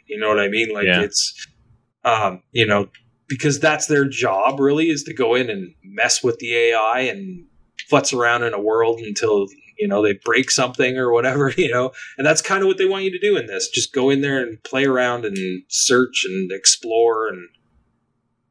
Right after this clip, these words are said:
Speaker 1: mess with the A I, walk up to them and bump into them and see what they do. They all do different things.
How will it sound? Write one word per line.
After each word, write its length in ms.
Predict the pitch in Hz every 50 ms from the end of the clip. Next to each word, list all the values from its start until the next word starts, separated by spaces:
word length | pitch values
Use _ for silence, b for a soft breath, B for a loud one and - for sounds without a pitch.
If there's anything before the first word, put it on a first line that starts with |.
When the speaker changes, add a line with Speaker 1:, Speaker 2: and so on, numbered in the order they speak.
| _ _ _
Speaker 1:
mess 320 | 113 113 131 131 127 -
with 120 | - 131 127
the 160 | 127 120 123
A 180 | 123 120 120 117
I, 320 | 113 113 113 117 117 117
walk 340 | 110 110 120 120 127 - -
up 120 | 123 -
to 80 | - 120
them 120 | 120 120
and 200 | 117 117 117 -
bump 240 | - 104 - - -
into 180 | 120 113 113 113
them 160 | 113 110 113
and 100 | 107 110
see 160 | - - 120
what 120 | 117 113 113
they 140 | 110 101 101
do. 260 | - 107 107 117 120
They 160 | 117 110 104
all 160 | 110 110 113 110
do 200 | 123 120 117 117
different 420 | - 143 117 - - 120 113 -
things. 640 | - - - 107 120 123 123 123 127 127 - -